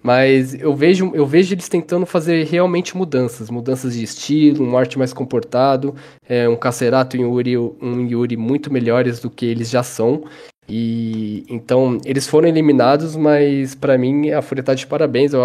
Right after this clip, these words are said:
eu quero que eles sigam nesse caminho. Eles vêm de um R M R com mudanças e eles persi-, persistiram nessas mudanças aqui na I M Rio, e eu vejo só a evolução, a evolução no estilo de jogo da Fúria, que era muito criticado e que não apresentava evolução há muito tempo.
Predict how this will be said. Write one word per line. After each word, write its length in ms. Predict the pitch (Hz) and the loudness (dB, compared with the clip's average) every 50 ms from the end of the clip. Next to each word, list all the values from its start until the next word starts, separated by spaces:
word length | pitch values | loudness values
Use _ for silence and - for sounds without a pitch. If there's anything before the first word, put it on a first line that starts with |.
| 123 | 2
eu 140 | 113 110 117 | 0 -2 -4
quero 240 | - - 127 135 139 | 0 0 0 0 0
que 100 | 143 151 | -2 -6
eles 120 | 135 127 | -8 -6
sigam 260 | - - 131 135 131 | -4 -4 -2 0 0
nesse 180 | 127 127 127 131 | 0 -2 -2 -4
caminho. 460 | - 131 113 110 110 127 135 147 147 - - - _ _ _ | -4 -4 -4 -2 -2 -2 -2 -2 -4 -8 -20 -20 _ _ _
Eles 240 | 104 110 113 110 110 | -8 -8 -8 -6 -2
vêm 160 | 120 135 147 | 0 0 2
de 80 | 151 | 4
um 80 | 147 143 | 4 4
R 120 | 135 127 | 4 4
M 120 | 131 131 131 | 4 4 4
R 140 | 127 127 127 | 4 2 0
com 120 | - 131 | -2 0
mudanças 600 | 131 131 123 117 117 113 123 147 147 - 135 135 | 0 0 0 0 2 2 2 2 0 -4 -6 -2
e 60 | 135 | -2
eles 260 | 131 127 127 - - - - - - _ _ _ | -4 -4 -4 -12 -14 -16 -18 -20 -20 _ _ _
persi-, 400 | - 135 135 131 - - - - _ _ _ _ _ | -6 -4 -4 -4 -6 -14 -16 -20 _ _ _ _ _
persistiram 560 | - 139 139 - 151 139 - - 143 135 135 | -4 -2 -2 -2 -10 -10 -8 -4 -2 -2 0
nessas 300 | 131 131 123 127 139 127 | 0 -2 -2 -2 -6 -6
mudanças 560 | 123 127 120 123 123 123 117 - 131 123 - - - - - _ _ _ | -6 -6 -4 -2 -4 -4 -4 -6 -10 -10 -10 -18 -20 -20 -20 _ _ _
aqui 280 | - 107 113 - - 120 | -8 -8 -8 -6 -6 -2
na 120 | 120 117 | 0 0
I 120 | 113 117 117 | 2 2 2
M 180 | 120 117 113 | 2 2 0
Rio, 320 | 107 117 117 127 151 151 151 - - - _ _ _ | -4 -2 -2 -2 -2 -4 -6 -12 -20 -20 _ _ _
e 300 | _ 131 131 127 123 127 | _ -4 -4 -2 0 0
eu 80 | 131 131 | 0 0
vejo 240 | 131 147 147 160 151 | 2 2 0 0 0
só 140 | 156 - 170 | 2 0 0
a 20 | |
evolução, 840 | 175 175 190 202 196 196 - 175 170 170 175 175 175 170 170 - _ - | 2 2 -2 -2 -2 0 0 0 2 2 0 -2 -6 -8 -10 -14 _ -6
a 100 | 151 151 | 0 0
evolução 440 | 147 143 143 151 147 151 - 156 | 0 0 0 -2 -4 -2 0 2
no 80 | 151 160 | 2 2
estilo 320 | 156 - - - 175 190 | 0 -2 -4 -4 -4 -4
de 100 | 180 175 | -2 -4
jogo 220 | 175 156 165 156 165 | -4 -4 -4 -2 -2
da 80 | 175 | -4
Fúria, 280 | 165 - - 147 147 143 | -4 -2 -4 -2 -2 -2
que 120 | 147 - | 0 0
era 100 | 147 151 | 0 0
muito 280 | 143 135 143 147 147 - | 0 0 -2 -4 -4 -8
criticado 600 | - - 147 147 - 139 101 120 110 120 127 139 | -8 -10 -8 -8 -8 -8 -4 -2 0 0 0 -2
e 40 | 131 | -6
que 100 | 131 139 | -4 0
não 80 | 143 135 | 0 0
apresentava 480 | 131 - 135 127 135 131 131 135 127 | 2 0 -2 -2 -2 -4 -2 -2 -2
evolução 400 | 123 123 139 135 131 131 - 131 | -2 -2 -4 -4 -4 -4 -4 -2
há 60 | 135 131 | 0 0
muito 280 | 123 127 139 147 - | 0 0 -2 -4 -8
tempo. 380 | _ - - 98 120 - - | _ -6 -6 -6 -6 -12 -20